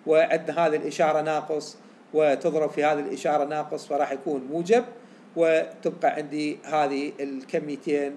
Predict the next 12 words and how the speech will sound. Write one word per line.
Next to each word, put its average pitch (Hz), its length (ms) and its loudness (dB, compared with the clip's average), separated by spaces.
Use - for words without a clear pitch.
اللي 139 260 -6
هي 143 260 0
كثافة 151 480 -2
الفيض 143 300 -4
الكهربائي 139 680 -2
مضروبة 135 640 -2
في 135 440 2
المجال 143 1200 2
الكهربائي. 170 680 4
يعني 151 420 0
التكامل 160 600 0
هذا، 151 460 0